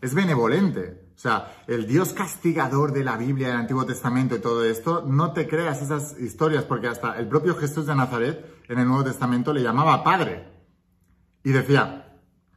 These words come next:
"Es el deseo de mi Padre darte el reino". Así que aquí no estoy hablando de religión, estoy hablando del gran maestro metafísico Jesús de Nazaret, y él decía, "Es el deseo de mi Padre", del universo, la energía, de Dios, de Jehová, del, del, del Eterno, como le llaman los judíos, de,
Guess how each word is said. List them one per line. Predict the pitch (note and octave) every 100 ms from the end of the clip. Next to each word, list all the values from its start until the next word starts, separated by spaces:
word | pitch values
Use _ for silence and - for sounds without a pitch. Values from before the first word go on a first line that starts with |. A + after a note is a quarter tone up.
| _ -
"Es | C#3+ D#3+
el | F3
deseo | E3 D#3 E3
de | D3+
mi | C#3 A#2+
Padre | D3 D#3+ D3
darte | B2+ D3 D3
el | B2
reino". | B2+ F3 B2 E2+ - - - _ _ _ _
Así | - C3
que |
aquí | C3+ E3
no | G3
estoy | - E3+
hablando | C3+ C3
de | A#2
religión, | G#2+ G2+ G2+ A2 C3
estoy | C3 B2
hablando | B2+ C#3
del | A#2
gran | A#2+ C3+
maestro | B2+ B2 - C3
metafísico | A#2 G#2 G#2 B2+ B2 - D3+ D#3
Jesús | A#2 B2 A#2
de | A#2
Nazaret, | G#2+ G#2+ F#2+ A#2
y | B2+
él |
decía, | B2 B2 G#2 E2+ - -
"Es | C#3+
el | F#3+
deseo | E3 C#3+ D3 B2
de | A#2
mi | A2+ G#2+
Padre", | A#2 A#2 D3 A3+ - - _ -
del | A2
universo, | A2 G#2 A#2+ A#2 A#2
la | A2
energía, | G#2 F#2+ B2 B2 A#2
de | A2 G2+
Dios, | A#2 B2+ B2 B2 - - - - -
de | B2
Jehová, | - A#2 G2+ A#2+ B2+ A#2+
del, | A2 G#2 - -
del, | A#2 A2+ A2+ A#2
del | A2+ A2
Eterno, | G#2 C#3 C#3 C3 B2+
como | A2+
le | A2
llaman | A2+ A2+
los | A2
judíos, | - G#2+ C3 C#3+ B2+ A#2
de, | A2+